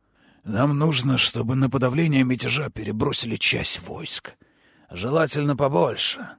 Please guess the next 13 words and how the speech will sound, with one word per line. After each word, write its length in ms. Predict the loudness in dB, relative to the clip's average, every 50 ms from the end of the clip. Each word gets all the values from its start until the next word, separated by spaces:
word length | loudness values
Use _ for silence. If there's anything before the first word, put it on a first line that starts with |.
| _ _ _ _ _ _
Не 140 | _ 0 2
одну 360 | 2 2 4 4 6 6 6
бригаду, 500 | 6 4 2 4 4 6 4 6 6 4
а 80 | 2 4
минимум 400 | 2 2 2 2 2 2 2 0
две. 360 | 0 -2 -6 -8 -10 -10 -12 -14 _ _ _ _ _ _ _
И 160 | -2 -2 0
когда 460 | 2 2 2 2 2 0 2 4 4 4
Нью-Йорк 500 | 4 4 2 2 2 0 0 0 -2 -4
запылает, 1000 | -2 -2 -2 -2 -2 -4 -2 -2 0 0 0 -2 -4 -6 -12 -16 -18 -18 -20 _ _ _ -20 -20 -20 -20 -20 -20 _
а 140 | -10 -6 -4
на 160 | -2 0 0
улицах 800 | 0 0 0 2 2 2 2 0 -2 -2 -2 -4 -6 -8 -10